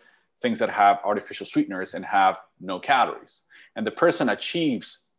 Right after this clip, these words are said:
a fifty pound weight loss just from replacing those things. And that person's still eating the things that they're used to eating, but they lose fifty pounds. Do you think this person's gonna be healthier with fifty pounds less or a hundred pounds less?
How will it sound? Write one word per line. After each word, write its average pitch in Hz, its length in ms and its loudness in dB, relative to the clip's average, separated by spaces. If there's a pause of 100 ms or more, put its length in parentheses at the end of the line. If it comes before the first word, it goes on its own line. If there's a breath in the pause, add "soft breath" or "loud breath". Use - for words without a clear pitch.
(140)
a - 80 -6
fifty 123 240 -6
pound 101 460 -2 (200)
weight 110 380 0
loss 85 320 -4 (100)
just 117 260 0
from 107 100 -10
replacing 95 720 -4
those 85 280 -4
things. 101 480 -6 (320 soft breath)
And 107 180 -4
that 104 140 4
person's - 320 -4
still 117 200 -4
eating 113 220 -4
the 98 100 -4
things 98 340 -10
that 90 140 -2
they're 85 220 -2
used 113 300 -6
to - 120 -18
eating, 76 300 -14 (480 soft breath)
but 92 160 -4
they 95 160 -2
lose 87 220 -10
fifty - 240 -18
pounds. - 460 -14 (360 soft breath)
Do 143 80 2
you 185 140 2
think 165 240 0
this 127 160 -2
person's 113 340 -2
gonna 98 180 -6
be 90 120 -8
healthier 90 720 -4 (320)
with - 160 -16
fifty - 240 -6
pounds 87 400 -6
less 85 240 -2
or 85 80 -6
a - 80 -12
hundred - 180 -4
pounds 73 320 -12
less? - 440 -10